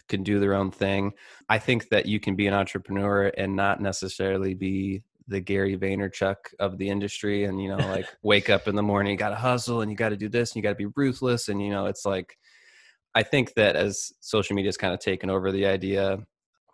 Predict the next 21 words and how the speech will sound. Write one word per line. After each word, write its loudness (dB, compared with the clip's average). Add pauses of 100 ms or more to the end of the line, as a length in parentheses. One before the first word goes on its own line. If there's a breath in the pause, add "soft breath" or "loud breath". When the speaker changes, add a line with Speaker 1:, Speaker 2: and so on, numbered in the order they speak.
(160)
Speaker 1:
entrepreneurship 2
is -2
viewed 0
differently 0
than -2
perhaps 0
it -4
was 0
in 0
the -2
past. 4
But 4 (420)
I 6
think 4
that 6 (480)
everyone, 6 (180)
if 2
you 4
looked 0
hard 6
enough, 0